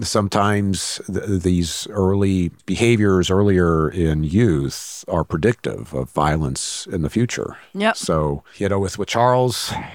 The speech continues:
Speaker 1: maybe he truly didn't remember what was going on due to the, you know, psychotic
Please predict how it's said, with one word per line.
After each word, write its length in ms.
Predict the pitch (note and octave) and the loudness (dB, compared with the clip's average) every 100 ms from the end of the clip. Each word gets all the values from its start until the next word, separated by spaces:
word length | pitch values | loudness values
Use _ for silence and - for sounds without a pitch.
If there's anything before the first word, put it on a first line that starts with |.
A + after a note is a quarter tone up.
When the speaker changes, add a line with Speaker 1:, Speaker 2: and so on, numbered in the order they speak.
| - _ | -20 _
Speaker 1:
maybe 580 | E2+ F2+ G2 G#2+ G#2 F#2 - _ _ - | 0 2 4 4 6 4 -2 _ _ -14
he 460 | - G#2 G2 F#2+ F2 A2+ - | -2 2 4 4 0 -6 -8
truly 640 | - G#2 G2+ G2+ G2 F#2+ | 0 2 2 2 2 2
didn't 500 | D2 G2 E2+ F2+ F#2+ | 0 -4 0 2 2
remember 640 | G2 F2+ F#2 F#2+ G#2 A2 - - | 2 2 2 2 2 0 -4 -2
what 120 | G#2 | 0
was 120 | F#2 | 2
going 260 | G#2 G2 F#2 | 4 4 6
on 260 | G2 A2+ | 4 4
due 160 | F#2 F#2 | 2 0
to 200 | - F2+ | 0 0
the, 420 | D#2+ E2+ E2 E2+ | 2 4 4 0
you 120 | - D2+ | -2 -2
know, 120 | D#2 | -2
psychotic 800 | - E2 - F2 E2+ E2+ - | 0 -2 2 2 2 0 -6